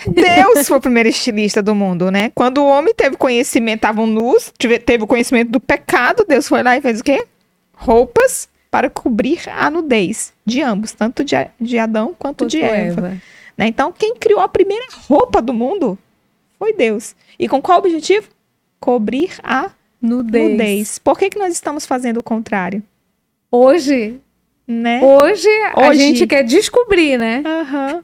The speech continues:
Speaker 1: <laughs> Mostrar a nudez. Aquilo que Deus fez para ser coberto.
Speaker 2: E é engraçado,
Speaker 1: Né?
Speaker 2: Janaína,
Speaker 1: Ali.
Speaker 2: como isso diz também.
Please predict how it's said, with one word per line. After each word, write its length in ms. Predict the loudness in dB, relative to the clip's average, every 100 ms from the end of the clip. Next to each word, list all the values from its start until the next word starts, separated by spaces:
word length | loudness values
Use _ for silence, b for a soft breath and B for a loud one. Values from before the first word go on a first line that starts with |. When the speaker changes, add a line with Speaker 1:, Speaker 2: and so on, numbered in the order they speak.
| -6
Speaker 1:
<laughs> 120 | -4
Mostrar 600 | 0 2 0 -4 -2 -2
a 40 | -4
nudez. 640 | -4 -4 -4 -6 -10 -10
Aquilo 360 | -10 -6 -6 -4
que 120 | -4
Deus 420 | -2 -4 -4 -6
fez 400 | -4 -2 -2 -8 -14 _ _ -6
para 180 | -6
ser 160 | -4 -6
coberto. 460 | -4 -2 -2 -4 -2
Speaker 2:
E 80 | 0
é 60 |
engraçado, 680 | 2 2 2 0 -2 -2 0
Speaker 1:
Né? 120 | 0
Speaker 2:
Janaína, 580 | 0 0 -2 -2 -2 -4 -6
Speaker 1:
Ali. 340 | -6 -4 0
Speaker 2:
como 380 | 0 2 2 2
isso 320 | 0 0 -2
diz 340 | 0 -2 -2
também. 540 | -2 -2 -2 -4 -6